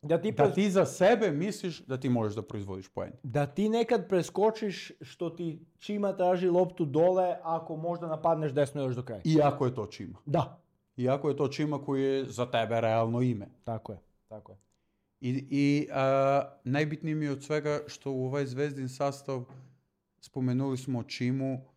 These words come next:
Speaker 2: a, baš, a, postoje igrači koji će da dođu i da mu kažu, „Ako si, brate, uradi to i sledeći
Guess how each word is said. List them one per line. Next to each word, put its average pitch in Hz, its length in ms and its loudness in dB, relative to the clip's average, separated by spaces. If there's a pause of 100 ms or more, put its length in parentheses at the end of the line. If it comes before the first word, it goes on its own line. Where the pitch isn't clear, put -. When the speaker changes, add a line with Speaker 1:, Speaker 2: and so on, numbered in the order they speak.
(880)
Speaker 2:
a, 110 120 -6 (380)
baš, 117 500 -4
a, 101 480 -6 (340)
postoje 127 440 -2
igrači 123 600 -4 (360)
koji 113 400 -6
će 110 340 -2 (600)
da 117 220 -2
dođu 113 260 -2
i 110 40 -4
da 110 80 -8
mu 107 120 -6
kažu, 113 300 -2 (680)
„Ako 127 200 -14
si, - 160 -20
brate, - 300 -20 (760)
uradi 104 360 -4
to - 100 -14
i 90 60 -12
sledeći 131 160 -8